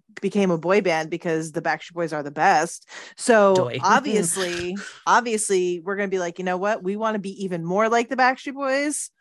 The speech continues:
Speaker 1: because
Speaker 2: Mm-hmm.
Speaker 1: they're really smart and we wanna piece the
Speaker 2: Mm-hmm.
Speaker 1: fuck out of this bitch."
Speaker 2: Oh, show.
Speaker 1: Mm-hmm.
Speaker 2: More lawsuits come, uh, when the Backstreet Boys' first managers, Jeannie Williams and Sybil Hall, also sue Lou, Lou Pearlman.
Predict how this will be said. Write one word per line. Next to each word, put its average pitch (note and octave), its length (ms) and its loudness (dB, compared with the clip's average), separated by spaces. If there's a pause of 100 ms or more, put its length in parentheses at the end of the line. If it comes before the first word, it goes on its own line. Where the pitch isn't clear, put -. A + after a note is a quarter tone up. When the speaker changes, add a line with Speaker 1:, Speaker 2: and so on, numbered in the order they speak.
(140)
Speaker 1:
because F3+ 260 2
Speaker 2:
Mm-hmm. F3 60 0
Speaker 1:
they're F3 100 0
really G3+ 360 0
smart G#3+ 520 0 (100)
and F#3+ 80 -4
we G3 100 -2
wanna F#3 200 -2
piece E3 220 -4
the D3 80 -2
Speaker 2:
Mm-hmm. D#3 80 -6
Speaker 1:
fuck D#3+ 200 -4
out D3 180 0
of D3 80 -8
this - 160 -14
bitch." - 440 -16 (400)
Speaker 2:
Oh, C3+ 240 -4 (100)
show. - 220 -8 (320)
Speaker 1:
Mm-hmm. E3+ 260 -12 (960)
Speaker 2:
More B3+ 560 6
lawsuits E3 460 0
come, C3+ 440 -6 (320)
uh, D#3 380 4
when D#3 360 0
the D#3 80 -10
Backstreet E3+ 300 0
Boys' F3 200 -4
first E3+ 260 -6
managers, D#3 540 -2
Jeannie D#3 280 -4
Williams D3+ 460 -2
and D3+ 140 -4
Sybil D3 300 -4
Hall, F3+ 460 -2
also E3+ 340 0
sue A#2+ 240 -8
Lou, - 200 -10 (200)
Lou D3 180 -2
Pearlman. C3 460 -12